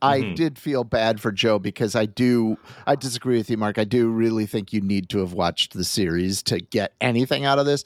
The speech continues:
Speaker 1: because this is, this isn't like the series, the, the original series. It's more like the second series, uh, the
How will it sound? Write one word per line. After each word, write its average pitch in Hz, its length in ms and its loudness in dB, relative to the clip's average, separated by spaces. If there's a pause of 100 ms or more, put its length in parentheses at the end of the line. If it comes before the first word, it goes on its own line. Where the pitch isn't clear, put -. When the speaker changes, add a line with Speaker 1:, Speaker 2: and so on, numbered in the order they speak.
(380)
Speaker 1:
because 127 340 0
this 185 400 0
is, 127 560 2 (380)
this 208 240 0
isn't 214 340 2 (100)
like 131 420 0
the 117 100 -2
series, 95 720 -4
the, 120 280 2
the 123 200 0
original 110 440 0
series. 90 440 -4
It's 117 160 -4
more 170 260 4
like 143 300 -4
the 110 360 -6
second 147 460 -2
series, 104 540 0 (200)
uh, 95 220 0
the 92 240 -2